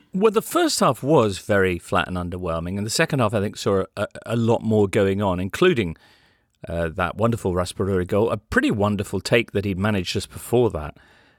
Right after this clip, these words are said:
uh, to try and set up, uh, Nicola Barella, who was then offside. And i-, in the final ten minutes, kind of a, a, a flurry of kind of half chances, I guess, for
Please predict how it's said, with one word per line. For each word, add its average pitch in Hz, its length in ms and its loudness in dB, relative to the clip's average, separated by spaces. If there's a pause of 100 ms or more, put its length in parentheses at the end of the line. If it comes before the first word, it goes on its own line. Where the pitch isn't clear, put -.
(140)
uh, 78 280 -4
to 85 280 -2
try 95 240 -2
and 90 100 -2
set 95 240 -2
up, 85 240 -2
uh, 87 380 2
Nicola 98 300 -2
Barella, 92 420 2 (160)
who 80 100 -4
was 80 220 -8 (160)
then 92 220 -4
offside. 90 560 -4 (720)
And 135 320 0 (140)
i-, 139 160 2
in 156 100 2
the 143 100 2
final 240 320 2
ten 170 240 -2
minutes, 175 320 0
kind 135 180 -4
of 120 60 -4
a, 127 140 0
a, 117 200 -6
a 107 60 -8
flurry 127 460 0
of 92 300 -4 (540)
kind 101 140 -8
of 92 60 -6
half 120 220 0
chances, 135 420 -2
I 135 100 2
guess, 131 220 -2
for - 220 -4